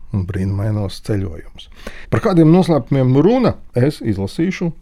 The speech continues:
tūlīt, lai visi zin, kas tad tā ir pa Venecuēlu. Tā. Es tikai nevarēju saprast, kas īsti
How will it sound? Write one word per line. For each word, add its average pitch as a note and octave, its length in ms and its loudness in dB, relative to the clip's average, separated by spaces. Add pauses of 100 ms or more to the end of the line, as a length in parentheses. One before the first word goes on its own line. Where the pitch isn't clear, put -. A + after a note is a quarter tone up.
(120)
tūlīt, G#2 420 -4 (400)
lai G#2+ 360 0
visi A2 440 -2
zin, C#3+ 260 2 (400)
kas - 260 -2
tad G#2+ 160 0
tā A2+ 200 2
ir C#3 120 0
pa G2 120 -2
Venecuēlu. G2+ 760 -4 (2250)
Tā. G#2+ 220 0 (560)
Es A2 120 0
tikai D#3 220 4
nevarēju C#3 340 6
saprast, - 540 -4
kas C#3+ 240 -4
īsti B2 480 -2